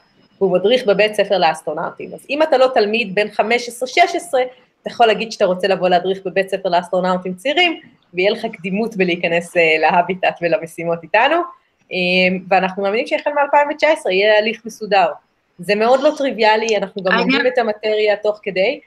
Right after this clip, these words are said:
Speaker 1: אבל אנחנו רוצים עוד משימות עתידיות, ואנחנו רוצים שתמיד יהיה סלקשן, שכאילו יהיה צוות מגוון. הצוות הנוכחי, לדוגמה, כולל, רק שתבין, את, אה, ג'קי פיי, שהיא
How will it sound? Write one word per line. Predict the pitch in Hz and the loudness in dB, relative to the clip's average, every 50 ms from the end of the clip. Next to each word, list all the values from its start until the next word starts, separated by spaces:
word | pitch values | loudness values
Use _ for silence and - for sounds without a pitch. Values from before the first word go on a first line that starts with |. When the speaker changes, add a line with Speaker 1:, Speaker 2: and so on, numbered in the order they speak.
| _ _ _ _ - | _ _ _ _ -6
Speaker 1:
אבל | 185 190 185 | -4 -2 -2
אנחנו | 190 190 - 202 180 | -2 -4 -6 -6 -6
רוצים | 185 185 185 - 254 254 | -6 -8 -6 -6 -4 -4
עוד | 254 226 | -2 -4
משימות | 214 220 220 208 202 208 208 | -6 -6 -6 -6 -6 -4 -6
עתידיות, | 208 202 - 196 170 196 208 247 269 226 | -6 -8 -8 -14 -6 -2 -2 -2 -2 -2
ואנחנו | 226 202 202 - 196 | -4 -6 -6 -6 -8
רוצים | 185 185 - 269 | -10 -8 -10 -12
שתמיד | 269 - - 214 208 220 247 233 | -12 -8 -6 -4 -4 -4 -4 -4
יהיה | 240 240 233 233 | 0 0 0 0
סלקשן, | - - 226 196 196 208 277 285 - - - 254 247 247 | 0 0 2 4 4 4 4 2 0 0 0 0 0 0
שכאילו | - 202 - - 202 202 | -6 -8 -6 -6 -6 -4
יהיה | 202 196 214 220 | 0 0 0 0
צוות | 220 - 220 208 220 226 - | 0 -2 -2 -2 -2 -4 -4
מגוון. | 190 175 180 165 160 - 202 190 165 - - - _ _ _ _ _ _ | -8 -8 -8 -10 -2 2 2 2 2 0 -6 -16 _ _ _ _ _ _
הצוות | 180 185 - 247 254 285 269 247 | -14 0 0 2 4 4 2 2
הנוכחי, | 214 208 196 190 196 208 185 - - - 330 | 0 0 0 0 0 -4 -6 -2 0 0 2
לדוגמה, | 311 277 202 190 190 180 175 185 - _ _ _ _ _ | 2 2 0 0 0 -2 -2 -4 -6 _ _ _ _ _
כולל, | - - 208 220 226 233 | -2 0 2 4 4 6
רק | 226 240 233 233 | 4 4 2 2
שתבין, | - 220 202 208 233 214 214 214 | -2 -4 -2 0 0 0 0 -2
את, | - - 180 185 180 - - | -4 -4 -6 -8 -8 -4 -2
אה, | 185 180 175 175 175 170 165 170 165 - _ _ _ _ _ _ - | 0 0 2 2 0 0 0 -2 -6 -8 _ _ _ _ _ _ 0
ג'קי | 220 208 214 214 - 240 214 208 | 2 2 2 2 -2 -6 -8 -8
פיי, | 190 - - - - 202 190 202 233 285 320 311 | -8 -12 -8 0 2 4 4 4 4 2 -2 -6
שהיא | - - 190 190 214 220 220 196 | -8 -8 -8 -8 -6 -8 -8 -8